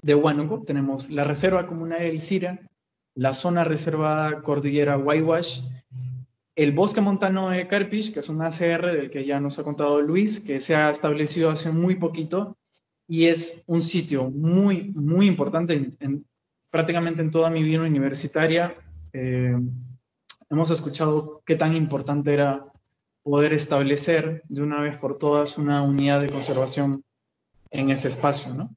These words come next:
Y bueno, tres A S Ps, que son Jirishanca, San Marcos y Panguana. Y bueno,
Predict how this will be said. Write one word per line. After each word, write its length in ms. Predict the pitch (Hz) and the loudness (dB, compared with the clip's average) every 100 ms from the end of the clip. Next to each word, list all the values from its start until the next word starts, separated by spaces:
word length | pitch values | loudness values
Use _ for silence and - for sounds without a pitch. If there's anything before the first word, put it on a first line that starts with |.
| _ - - - - | _ -20 -18 -16 0
Y 80 | 170 | 4
bueno, 340 | 190 180 160 | 6 4 2
tres 260 | 170 180 180 | 0 0 2
A 60 | 180 | 0
S 200 | 170 175 | 0 -2
Ps, 360 | 180 226 226 | 0 -2 -4
que 100 | - | -8
son 340 | 147 151 147 147 | -8 -8 -8 -10
Jirishanca, 800 | - 147 143 175 190 190 214 220 | -6 -2 0 0 -2 -2 -2 -2
San 220 | 165 156 | -2 -2
Marcos 680 | 156 160 156 202 214 - - _ _ _ _ - | 0 -2 -2 -6 -6 -14 -20 _ _ _ _ -4
y 160 | 156 | -4
Panguana. 760 | 151 135 127 127 139 123 113 113 - _ _ _ _ _ - _ _ - - - - - - _ _ _ _ _ - - | -2 -2 -2 0 0 0 -4 -10 -16 _ _ _ _ _ -20 _ _ -20 -20 -20 -20 -20 -20 _ _ _ _ _ -20 2
Y 100 | 202 | 4
bueno, 340 | 247 202 202 | 4 2 -2